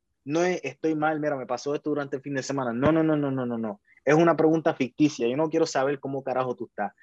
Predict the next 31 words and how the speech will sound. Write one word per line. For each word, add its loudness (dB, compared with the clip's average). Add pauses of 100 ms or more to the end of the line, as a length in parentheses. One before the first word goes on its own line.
(160)
Lo 2
estoy 6
diciendo 4
porque 2
eso 0
es 2
lo 0
que 0
hay -2
que -2
hacer. -6 (440)
¿Me -4
entiendes? 2 (640)
O -2
sea, 4
como, 2
"Ah, 2
estoy 4
bien". 0
Ok, -4 (100)
chévere. 2
Yo 2
también -2
estoy -4
bien. -10 (360)
Seguimos 4
por 4
ahí 4
para 4
abajo. 2
Konnichiwa. 0